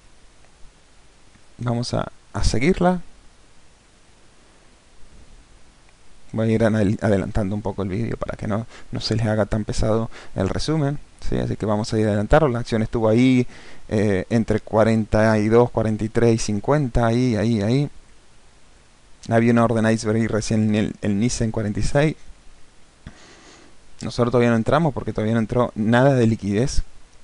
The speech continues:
No entró nada de liquidez en el punto cincuenta. Esperamos compradores al punto cincuenta.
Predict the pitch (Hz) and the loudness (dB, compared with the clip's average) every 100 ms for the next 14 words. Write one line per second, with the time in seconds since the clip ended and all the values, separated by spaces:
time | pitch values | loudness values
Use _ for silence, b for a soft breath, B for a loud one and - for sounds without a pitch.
0 | - - - - - - 135 120 120 123 | -20 -20 -20 -20 -20 -10 -2 0 0 0
1 | 123 127 127 113 110 - 113 147 139 113 | 2 4 6 6 4 2 0 0 0 -2
2 | 110 117 101 - 120 196 185 180 180 B | -2 -4 -4 -4 -2 0 2 0 -2 B
3 | B B - - 123 139 131 123 120 120 | B B 0 2 2 2 0 -2 2 2
4 | 127 117 113 - 107 107 107 135 170 147 | 4 2 0 -2 -6 -4 -6 -2 0 0
5 | 147 | -2